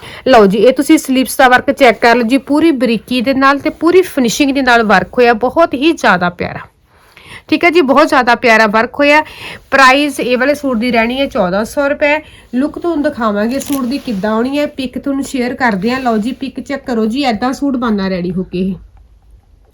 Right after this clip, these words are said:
ਦੇਖ ਸਕਦੇ ਹੋ, ਏਦਾਂ ਤੁਸੀਂ ਨੈਕ ਤੇ ਵਰਕ ਆਊਗਾ ਤੇ ਏਦਾਂ ਹੀ ਸਲੀਵਸ ਰੈਡੀ ਹੋਣੀਆਂ। ਸਲੀਵਸ ਤੇ ਅੱਗੇ ਤੁਸੀਂ ਲੈਸ ਡਿਜ਼ਾਈਨਿੰਗ ਕਰ ਸਕਦੇ ਹੋ, ਜ਼ਿਆਦਾ ਲੁੱਕ ਆਊਗੀ ਸੂਟ ਦੀ।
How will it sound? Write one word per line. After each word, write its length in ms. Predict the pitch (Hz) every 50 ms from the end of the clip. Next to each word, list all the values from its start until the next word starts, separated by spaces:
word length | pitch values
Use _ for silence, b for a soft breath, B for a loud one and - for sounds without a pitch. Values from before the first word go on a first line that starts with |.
| _ _ b b b b b b b b b b b b b b b
ਦੇਖ 240 | 226 214 269 277 226
ਸਕਦੇ 340 | - - 285 262 262 240 302
ਹੋ, 100 | 302 294
ਏਦਾਂ 280 | 269 247 214 240 240 247
ਤੁਸੀਂ 280 | 226 262 - 285 269
ਨੈਕ 280 | 254 240 220 214 - 220
ਤੇ 160 | 208 254 262
ਵਰਕ 300 | 240 247 233 240 - 269
ਆਊਗਾ 320 | 254 247 247 233 247 254
ਤੇ 120 | 254 254 277
ਏਦਾਂ 260 | 240 220 202 190 220
ਹੀ 140 | 240 262 262
ਸਲੀਵਸ 420 | - - 247 220 214 214 - -
ਰੈਡੀ 340 | 254 233 226 220 220 240 226
ਹੋਣੀਆਂ। 320 | 254 247 247 240 262 269
ਸਲੀਵਸ 400 | 262 - - 240 247 247 233 -
ਤੇ 160 | - - 277 254
ਅੱਗੇ 200 | 220 202 247 226
ਤੁਸੀਂ 280 | 233 226 - 262 247
ਲੈਸ 400 | 226 214 208 202 202 214 - -
ਡਿਜ਼ਾਈਨਿੰਗ 560 | 233 208 240 196 214 214 208 208 220 233 226
ਕਰ 200 | 220 214 196 196
ਸਕਦੇ 380 | 185 - - 226 220 226 214 240
ਹੋ, 80 | 254 254
ਜ਼ਿਆਦਾ 360 | 202 196 202 185 185 196 214
ਲੁੱਕ 280 | 233 240 240 247 -
ਆਊਗੀ 320 | 247 233 226 220 220 247 254
ਸੂਟ 280 | 247 - 254 240 240
ਦੀ। 220 | 233 220 302 330